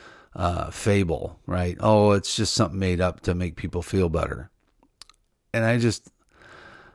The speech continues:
I laugh and I go, "Well, wait a minute. What are you doing? You completely made up this theory to make yourselves feel better that you didn't need a God." And that's really all the theory of evolution is, is a made up,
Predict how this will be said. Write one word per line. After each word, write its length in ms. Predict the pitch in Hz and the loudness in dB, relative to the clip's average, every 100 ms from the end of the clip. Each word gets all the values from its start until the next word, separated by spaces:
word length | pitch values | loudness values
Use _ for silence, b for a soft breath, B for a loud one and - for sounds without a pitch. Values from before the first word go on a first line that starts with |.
| B - | B -4
I 100 | 110 | -2
laugh 640 | 92 123 151 101 - - - - | 0 0 0 -2 -8 -20 -18 -4
and 340 | 107 98 101 - | -2 -2 -4 -4
I 140 | 104 | -2
go, 200 | 98 101 | 2 2
"Well, 280 | 95 110 107 | 2 0 2
wait 180 | 139 147 | 2 2
a 40 | |
minute. 260 | 95 80 - | 0 -4 0
What 160 | 120 | 4
are 20 | |
you 160 | 123 143 | 6 6
doing? 380 | 113 82 62 82 - | 4 0 -6 -12 -6
You 240 | 107 117 | -2 -2
completely 520 | - 92 139 143 120 | -4 -4 -2 0 2
made 220 | 107 113 | 4 4
up 140 | 117 110 | 2 2
this 260 | 98 - | -4 -4
theory 260 | - 147 110 | -2 0 2
to 60 | 95 | 0
make 160 | 101 | -2
yourselves 440 | 95 90 135 123 113 | -4 -2 0 0 -2
feel 220 | - 98 | -2 0
better 280 | 87 92 98 | 2 2 0
that 100 | 87 | -2
you 80 | 95 | 0
didn't 240 | 107 104 | 0 0
need 140 | 101 | 0
a 80 | 85 | -2
God." 520 | 80 101 117 - - - _ b b b b b _ | -2 -2 -2 -6 -14 -20 _ b b b b b _
And 140 | 101 101 | -6 -4
that's 220 | 113 - | -2 0
really 200 | 123 110 | 0 2
all 280 | - 107 117 | 0 0 0
the 100 | 92 | -2
theory 240 | 107 110 | -2 -2
of 100 | 98 | 0
evolution 480 | 107 95 113 - 80 | -2 0 -2 -4 -4
is, 520 | 107 92 - - - | -4 -4 -8 -14 -12
is 160 | 104 87 | -10 -8
a 60 | 82 | -4
made 340 | 87 107 123 | -2 0 0
up, 280 | 90 92 | -2 -6